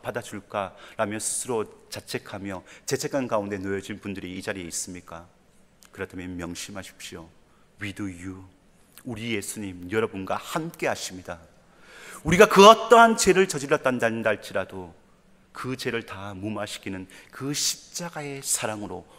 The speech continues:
오늘도 우리를 끌어안아 주십니다. 그 예수님을 붙잡고 나아가는 우리들이 될 수 있기를 축복합니다.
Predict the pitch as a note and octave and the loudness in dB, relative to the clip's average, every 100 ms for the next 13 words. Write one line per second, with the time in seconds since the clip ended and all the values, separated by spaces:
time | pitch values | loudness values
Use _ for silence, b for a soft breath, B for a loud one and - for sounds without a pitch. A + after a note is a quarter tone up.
0 | B B A#2+ A#2+ A#2 A#2 F#2 G2+ G2+ F#2+ | B B -4 -4 -4 -8 -8 -10 -10 -12
1 | - G#2+ G#2 F#2+ F#2 F#2+ G2 F2+ F2 E2 | -14 -14 -12 -12 -12 -8 -8 -10 -16 -18
2 | - F2+ - G2 E2+ D#2 - - B B | -12 -8 -8 -8 -12 -16 -18 -20 B B
3 | B B - C3+ C#3+ C#3+ G#2+ A2+ - B2+ | B B -8 -4 -4 -4 -4 -2 -2 -4
4 | A#2+ G#2+ - - F#2+ G2 F#2 F#2 F#2+ F#2 | -6 -10 -12 -10 -10 -8 -6 -6 -6 -10
5 | F#2 F2+ b b b - G#2 G2+ G2 F2 | -12 -14 b b b -8 -6 -4 -6 -8
6 | - F#2 E2+ D#2 - - - G2+ F2 D#2+ | -10 -12 -12 -8 -6 -4 -4 -8 -10 -12